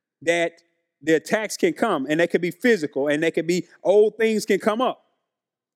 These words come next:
But can I just encourage you just for a minute, though, that God will provide, I believe, real support,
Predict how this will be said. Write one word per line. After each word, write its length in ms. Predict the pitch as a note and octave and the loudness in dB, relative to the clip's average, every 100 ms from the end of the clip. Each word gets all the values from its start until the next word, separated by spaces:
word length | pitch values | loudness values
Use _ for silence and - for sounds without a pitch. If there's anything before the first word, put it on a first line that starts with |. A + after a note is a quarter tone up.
| _ _ _ _ _ - | _ _ _ _ _ -8
But 140 | D#3 | -2
can 120 | G3+ | 0
I 100 | A3 | 0
just 180 | A3 G#3 | 0 0
encourage 460 | G3 F3+ A#3+ A#3 F#3 | 0 2 2 2 -2
you 80 | |
just 240 | E3 G3+ - | 0 0 2
for 180 | F#3+ E3 | 2 4
a 40 | |
minute, 340 | G3+ F#3+ D3 | 4 2 0
though, 180 | C3 A#2 - _ _ _ _ _ _ _ _ _ _ - _ _ _ _ | -2 -2 -8 _ _ _ _ _ _ _ _ _ _ -20 _ _ _ _
that 440 | C#3 D#3 D3+ - - _ _ _ _ _ _ _ _ C3 | 0 0 0 -6 -20 _ _ _ _ _ _ _ _ -4
God 340 | D#3+ A#3 A3+ | -2 0 2
will 120 | G3+ G3+ | 2 2
provide, 440 | F#3 D#3+ G#3+ F#3+ | 0 0 0 0
I 180 | E3 F#3+ | -2 0
believe, 340 | F#3+ F#3 E3 | 2 2 2
real 260 | C#3+ F#3+ F3+ | 4 4 4
support, 480 | - D3+ E3+ C3 | -2 -2 0 0